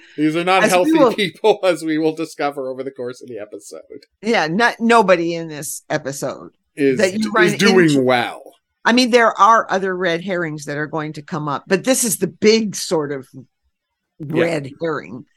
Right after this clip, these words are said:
Speaker 1: Hey, it's the big one, yeah. And then we cut into the, uh, office and we find out that, uh, and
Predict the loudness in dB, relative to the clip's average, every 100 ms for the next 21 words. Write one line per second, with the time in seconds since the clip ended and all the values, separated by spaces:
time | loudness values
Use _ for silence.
0 | _ 2 4 4 -2 -4 -4 -4 -12 -18
1 | -20 _ -20 -20 -20 -20 -4 2 2 2
2 | 2 4 4 2 4 6 6 6 4 4
3 | 0 -2 -2 -2 -4 -4 -8 -8 -6 -6
4 | -4 -4 -4 -6 -4 -4 -4 -6 -16 -10
5 | -4 -2 -2 -2 -2 -4 -8 -12 -20 _
6 | -4 -4 -6